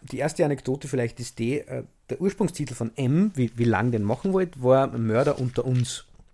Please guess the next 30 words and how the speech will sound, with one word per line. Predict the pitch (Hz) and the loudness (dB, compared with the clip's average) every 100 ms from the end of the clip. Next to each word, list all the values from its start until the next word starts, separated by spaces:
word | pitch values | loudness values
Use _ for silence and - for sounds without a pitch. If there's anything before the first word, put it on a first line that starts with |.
| - | -14
So | - | -10
hat | 107 | -8
der | 101 | -10
Titel | - - 104 98 _ _ _ _ - | -14 -10 -8 -8 _ _ _ _ -18
gelautet. | - - - - - - - - - - - - - | -12 -10 -10 -10 -16 -16 -20 -20 -20 -20 -20 -20 -10
Äh, | - 120 113 | -2 -2 0
dann | 117 | 0
wollte | 151 190 | 2 2
er | |
den | 160 | 0
Film | 165 | -4
produzieren | 151 131 123 - 123 185 | -2 -2 -2 -4 0 0
und | 175 | 0
dann | 143 | -2
war | 139 | -2
es | |
irgendwie | 151 160 | -2 -4
schwierig | 123 123 170 175 | -4 -2 -2 -2
in | 147 | -2
Berlin | 131 120 117 127 185 196 156 - | 0 0 0 0 0 -2 -4 -6
oder | 110 110 - | -6 -6 2
irgendwo, | 196 147 107 107 107 139 - | 2 2 -2 -4 -2 -2 -4
äh, | - 123 117 | -4 -4 -2
eine | |
Location | 127 127 120 147 135 | -2 0 0 0 -4
zu | 117 - | -6 -2
finden, | 120 135 143 | -2 -2 -6
wo | 117 | -6
es | 123 - | -8 -10
dran | - 95 104 104 | -8 -4 -4 -4